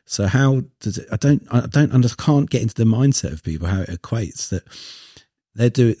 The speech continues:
they're doing a job and a thing that you would love to do. They're doing it better than you. They're in the prime of their <laughs> life. They're absolutely fantastic athletes. And, um, how, how, how does it come in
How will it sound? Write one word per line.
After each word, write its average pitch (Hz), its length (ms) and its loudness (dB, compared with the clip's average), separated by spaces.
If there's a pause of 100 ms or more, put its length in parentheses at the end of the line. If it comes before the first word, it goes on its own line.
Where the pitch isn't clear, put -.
they're 139 240 2
doing 127 320 4
a 113 40 2
job 95 380 0 (320)
and 101 140 0
a - 20 4
thing 98 400 2
that 87 120 -2
you 110 220 2
would 107 180 0
love 101 200 -2
to - 100 -8
do. 80 220 -4
They're 80 140 -4
doing 87 220 -2
it - 120 -14
better - 160 0
than 101 80 0
you. 87 240 0
They're 82 160 -4
in 92 80 0
the 95 80 0
prime 113 400 2
of 107 140 2
their 107 160 4
<laughs> 101 180 2
life. - 720 -4
They're 101 200 4
absolutely - 420 -2 (140)
fantastic 113 600 2
athletes. 87 640 0 (1080)
And, 104 240 2
um, 101 300 2 (680)
how, 123 280 -4
how, 143 160 2 (120)
how 151 220 0
does 131 180 -2
it 131 100 -4
come 131 220 4
in 95 400 2